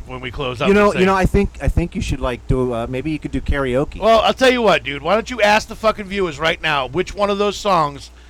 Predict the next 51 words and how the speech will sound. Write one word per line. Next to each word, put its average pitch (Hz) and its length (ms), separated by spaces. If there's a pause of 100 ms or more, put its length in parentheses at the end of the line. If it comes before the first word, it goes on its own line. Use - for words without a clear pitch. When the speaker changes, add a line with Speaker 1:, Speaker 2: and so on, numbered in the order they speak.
(140)
Speaker 1:
they 165 140
want 180 260
me 175 140
and 175 100
Mike 170 200
to 160 80
sing? 139 280 (280)
Speaker 2:
Yeah. 151 280 (200)
Okay, 151 300
there 165 260
it 165 60
is. 120 320 (680)
Out 147 160
of 151 60
the 143 80
ten 208 280
songs 175 360
that 165 100
we, 151 340
we 131 200
<laughs> 139 640
have, 120 320 (360)
let's 135 140
see 190 140
if 175 100
we 170 100
can 147 140
find, 131 640 (600)
um, 110 560 (720)
Speaker 1:
Yeah, 170 180
so 170 280
Speaker 2:
where's, 131 380
Speaker 1:
out 202 160
of 208 100
Speaker 2:
yeah. 240 60
Speaker 1:
those 277 160
ten 294 280
songs, 262 420
guys, 208 340
which 240 280
one 277 200
do 247 80
you 262 100
want 262 220
Mike 233 320
and 240 100
I 240 140
to 220 80
clip - 340
to 214 140
sing? 226 340